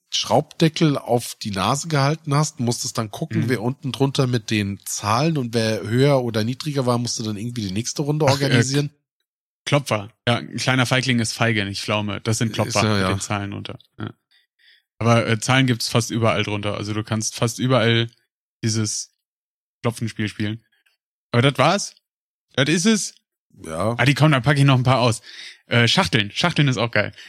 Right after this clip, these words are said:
Speaker 2: Du nimmst eine Zigarettenschachtel, im Idealfall ist die noch gut voll oder sogar, äh, ungeöffnet. Und dann musst du von unter der Tischkante, die Tischkante ist die Grenze, da darfst du nicht drüber,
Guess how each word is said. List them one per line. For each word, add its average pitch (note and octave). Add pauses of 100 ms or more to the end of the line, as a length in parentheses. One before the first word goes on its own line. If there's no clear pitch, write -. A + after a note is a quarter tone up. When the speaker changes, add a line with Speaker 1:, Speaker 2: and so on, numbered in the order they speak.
(200)
Speaker 2:
Du B2
nimmst C3+
eine C#3+
Zigarettenschachtel, D3
im C3
Idealfall C3
ist C3
die C#3
noch B2+
gut C#3
voll D3+
oder D#3+
sogar, B2
äh, A2+
ungeöffnet. C3+ (760)
Und A#2+
dann D#3 (300)
musst D3
du C#3+
von C3
unter F3
der C#3
Tischkante, F3+
die B2
Tischkante D3
ist C3
die C3
Grenze, C#3
da B2
darfst B2
du C3
nicht B2
drüber, D#3+